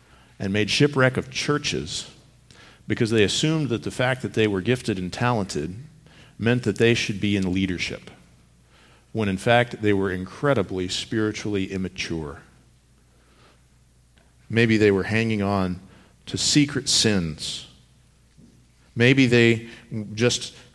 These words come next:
simply had not been in the faith long enough to understand what it means to actually love and serve God's people.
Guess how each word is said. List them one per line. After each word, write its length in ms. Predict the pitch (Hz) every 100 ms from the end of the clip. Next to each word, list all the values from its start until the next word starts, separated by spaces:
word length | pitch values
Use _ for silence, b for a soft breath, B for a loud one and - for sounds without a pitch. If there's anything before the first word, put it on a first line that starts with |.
| B
simply 480 | - 156 156 135 104
had 400 | - 143 147 131
not 560 | 117 127 92 - 98
been 240 | 113 120 110
in 80 |
the 80 | 95
faith 400 | - 110 113 -
long 240 | 101 98 92
enough 240 | 92 90
to 160 | - 110
understand 800 | 110 98 - - 107 104 90
what 160 | 110 110
it 100 | 90
means 380 | 107 110 101 -
to 100 | 82
actually 340 | 104 - 98
love 380 | 92 95 107 107
and 160 | 95 90
serve 460 | - 95 98 92
God's 260 | 92 90 -
people. 440 | - 92 - 57